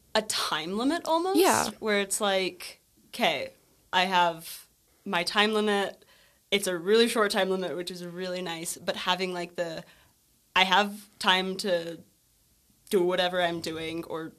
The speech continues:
Speaker 1: stop getting, uh, doing what I'm doing," and then also kind of have that, like, mental preparation to switch those tasks. Like, the five, four, three, two, one part of it feels very much where it's,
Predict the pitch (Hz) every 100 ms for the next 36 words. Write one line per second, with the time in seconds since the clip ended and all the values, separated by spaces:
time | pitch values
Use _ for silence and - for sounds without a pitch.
0 | - - - 190 - - 185 175 165 -
1 | - 160 160 175 165 165 170 160 160 165
2 | - - - 208 202 175 175 175 180 185
3 | 190 175 175 165 165 165 165 156 143 -
4 | - - _ _ - 180 185 170 170 175
5 | 202 180 214 - 165 151 - 175 180 -
6 | - 160 - - 165 131 - - - -
7 | - - 185 185 185 180 165 185 180 175
8 | 165 190 160 156 156 165 170 170 185 -
9 | 175 170 165 160 160 156 151 170 160 -
10 | - -